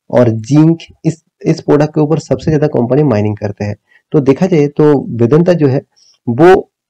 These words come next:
aluminium और zinc, इसके output grow, मतलब इसका जो mining का जो growth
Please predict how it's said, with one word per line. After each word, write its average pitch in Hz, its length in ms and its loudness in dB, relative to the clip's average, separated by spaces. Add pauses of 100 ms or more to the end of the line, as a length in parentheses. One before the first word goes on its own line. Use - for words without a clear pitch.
aluminium 196 600 4
और 175 120 2
zinc, 143 400 0 (220)
इसके - 420 -2 (160)
output 170 460 0
grow, 123 400 0
मतलब 151 320 -2
इसका 135 220 -6
जो 131 120 0
mining 120 400 0
का 147 100 0
जो 131 140 2
growth 135 220 2